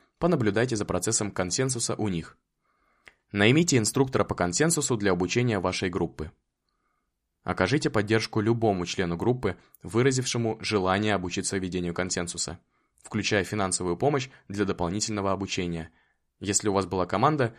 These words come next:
способная вести встречи по очереди. Некоторые инициативные группы и общины действительно стараются глубже понять и практиковать консенсус, в чем убеждаешься на их собраниях.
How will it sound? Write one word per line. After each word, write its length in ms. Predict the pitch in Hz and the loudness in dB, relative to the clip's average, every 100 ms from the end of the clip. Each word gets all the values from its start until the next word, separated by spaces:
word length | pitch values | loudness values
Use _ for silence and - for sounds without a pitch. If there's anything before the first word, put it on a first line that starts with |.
| _ | _
способная 560 | - 104 - 127 135 104 | -4 -2 0 0 0 0
вести 340 | 98 - 113 | -2 0 -2
встречи 420 | - - 104 - | -2 0 0 0
по 100 | - | -2
очереди. 500 | 87 82 - - - - _ _ _ _ _ _ _ _ _ _ _ _ _ _ _ _ _ _ | -2 -2 -8 -12 -16 -18 _ _ _ _ _ _ _ _ _ _ _ _ _ _ _ _ _ _
Некоторые 440 | 117 131 123 101 95 | -2 0 0 0 0
инициативные 520 | 92 101 110 95 87 | 0 0 0 -2 -2
группы 320 | 101 107 - | -2 -2 -2
и 140 | 85 101 | 0 0
общины 380 | 87 - 156 | 2 0 0
действительно 580 | 104 95 - 143 151 117 | 0 -2 0 0 0 0
стараются 500 | 98 95 107 107 101 | 0 2 2 2 -2
глубже 440 | 95 110 113 95 95 | 0 2 2 0 -4
понять 400 | 87 95 123 - | -2 0 -2 -2
и 60 | 110 | -2
практиковать 600 | 107 98 - 90 92 - | 0 -2 -2 0 0 0
консенсус, 600 | 98 92 101 87 87 - _ _ | -2 0 -2 -2 -6 -8 _ _
в 100 | - | -2
чем 240 | 127 127 | 0 0
убеждаешься 580 | 110 95 90 117 120 - | 0 0 2 2 2 -2
на 100 | 95 | -4
их 80 | 90 | -2
собраниях. 640 | 92 87 90 82 82 - | -2 0 0 -2 -6 -12